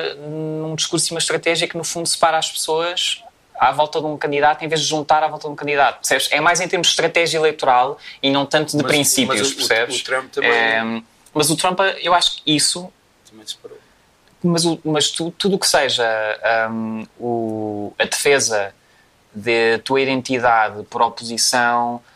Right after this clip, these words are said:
Speaker 1: a um privilégio, tudo o que seja a defesa de uma diferença por oposição a, a algo dominante em termos sociais ou de identidade,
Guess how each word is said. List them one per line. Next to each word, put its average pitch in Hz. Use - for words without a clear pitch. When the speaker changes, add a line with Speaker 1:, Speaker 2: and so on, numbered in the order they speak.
Speaker 1:
a 113
um 120
privilégio, 110
tudo 117
o -
que -
seja 117
a -
defesa 127
de 123
uma 127
diferença 113
por -
oposição 123
a, 117
a 107
algo 120
dominante 117
em 113
termos 117
sociais 113
ou 107
de 110
identidade, 107